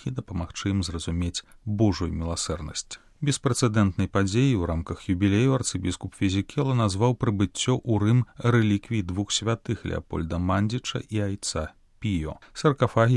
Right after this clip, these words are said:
якія змяшчаюць рэліквіі, даставяць у вечны горад трэцяга лютага, і спачатку яны будуць выстаўлены ў касцёле Сан-Ларэнца Фуорэ-ле-Мура. Пятага лютага рэліквіі будуць перанесены ў базыліку святога Пятра,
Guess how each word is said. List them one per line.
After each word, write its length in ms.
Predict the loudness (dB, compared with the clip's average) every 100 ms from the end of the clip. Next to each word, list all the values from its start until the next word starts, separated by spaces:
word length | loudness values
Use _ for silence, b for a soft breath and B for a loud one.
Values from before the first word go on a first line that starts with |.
| 4
якія 260 | 2 -2 -2
змяшчаюць 640 | -2 -4 -4 -2 -2 -4 0
рэліквіі, 460 | 2 2 0 -4 -4
даставяць 440 | -4 -8 -6 -6 -6
у 40 | -6
вечны 320 | -6 -4 -2
горад 300 | 0 -2 -4
трэцяга 440 | -4 -4 -2 0 2
лютага, 300 | 2 2 2
і 80 | 2
спачатку 600 | -2 -8 -4 -4 -4 -4
яны 140 | -2 -2
будуць 260 | -2 -4 -6 B B B
выстаўлены 720 | 0 2 2 0 0 2 0
ў 40 | -2
касцёле 400 | -6 -6 -2 -2
Сан-Ларэнца 800 | -2 -2 0 0 0 0 -2 -4
Фуорэ-ле-Мура. 840 | -4 -2 0 2 4 6 6 4 2 -2 -2
Пятага 380 | 0 2 2
лютага 340 | 2 2 -2 0
рэліквіі 400 | -2 -4 -6 -4
будуць 320 | -2 -4 -4
перанесены 640 | -6 -4 -2 -2 -2 0
ў 80 | 0
базыліку 560 | 0 -2 -2 -4 -6 -8
святога 400 | -8 -8 -6 -6
Пятра, 400 | -8 -4 0